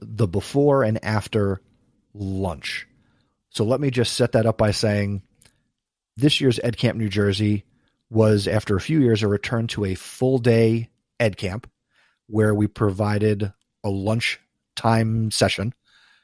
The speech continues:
and we had six total sessions available. We did four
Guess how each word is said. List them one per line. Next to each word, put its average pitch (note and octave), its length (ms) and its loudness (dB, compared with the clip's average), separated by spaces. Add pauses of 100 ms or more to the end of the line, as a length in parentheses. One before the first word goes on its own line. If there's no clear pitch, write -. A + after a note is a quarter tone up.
(580)
and G#2+ 400 2
we G#2+ 260 6
had G2+ 300 2
six - 460 -2
total B2 680 4 (800)
sessions G#2+ 400 0
available. E2 520 -6 (460)
We A2 140 2
did G2 200 0
four A2 640 -2